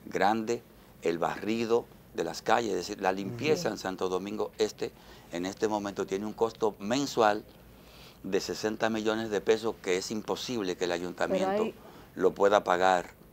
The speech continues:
Speaker 1: por
Speaker 2: ¿Cuál es el
Speaker 1: la
Speaker 2: presupuesto
Speaker 3: Hay una
Speaker 2: que tiene?
Speaker 3: situación.
Speaker 1: Bueno, hay, tenemos un déficit mensual para la basura de catorce punto cinco millones.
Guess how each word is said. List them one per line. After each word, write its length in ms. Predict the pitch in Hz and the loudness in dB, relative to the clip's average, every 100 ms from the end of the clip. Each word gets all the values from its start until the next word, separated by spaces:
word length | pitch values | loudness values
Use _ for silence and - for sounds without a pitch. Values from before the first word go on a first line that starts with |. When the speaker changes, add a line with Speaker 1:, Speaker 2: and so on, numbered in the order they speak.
| - - - - | -20 -20 -10 4
Speaker 1:
por 160 | 202 | 8
Speaker 2:
¿Cuál 40 | 196 | 10
es 60 | |
el 0 | |
Speaker 1:
la 60 | 185 | 10
Speaker 2:
presupuesto 540 | 226 247 - 147 269 | 10 8 8 8 8
Speaker 3:
Hay 0 | |
una 140 | - 254 | 6 6
Speaker 2:
que 60 | |
tiene? 120 | 123 202 | 4 -2
Speaker 3:
situación. 220 | 185 87 | -2 2
Speaker 1:
Bueno, 240 | 98 101 - - | 2 2 -6 0
hay, 180 | 98 104 | 2 2
tenemos 460 | - 104 113 113 127 | 2 2 2 -2 -4
un 120 | 117 | 2
déficit 440 | 120 120 110 110 | 2 2 -4 -4
mensual 540 | 95 95 - 127 143 - - - - | -4 -4 4 4 4 -2 -20 -8 -2
para 180 | 90 | 0
la 80 | 85 | 2
basura 460 | 87 87 113 117 120 - - | 0 -2 -2 -4 -4 -12 -14
de 420 | 90 92 117 131 - - - - - - - | -4 0 2 0 -8 -20 -20 -20 -20 -20 -4
catorce 760 | 92 85 - 117 127 127 127 120 - | -2 -2 2 2 2 -2 -8 -8 -12
punto 360 | - 117 117 98 | -6 -6 -6 -8
cinco 460 | - 110 104 110 - | -6 -8 -4 -4 -4
millones. 680 | 92 92 87 87 - - | -4 -6 -2 -4 -4 -16